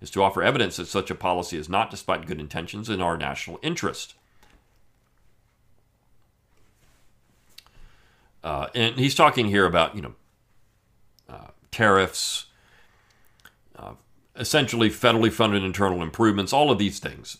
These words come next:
pumping money into the economy to try to boost national production, national industrial production. That's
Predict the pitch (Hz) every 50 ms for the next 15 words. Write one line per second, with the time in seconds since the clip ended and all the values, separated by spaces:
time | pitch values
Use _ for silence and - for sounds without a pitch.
0 | _ _ - 143 147 117 131 120 107 104 110 113 110 110 101 98 98 95 95 -
1 | 101 104 104 98 95 92 90 87 87 - - 92 92 87 82 80 76 - 120 123
2 | 123 113 104 - - - - 101 90 92 95 92 - - 101 90 85 - 85 82
3 | 73 92 87 85 - - 80 80 85 82 78 - - 80 73 76 76 78 76 -
4 | - 87 78 73 - 73 71 73 71 - - - - _ _ _ _ _ _ _
5 | _ _ _ - _ _ _ _ _ _ _ _ - - -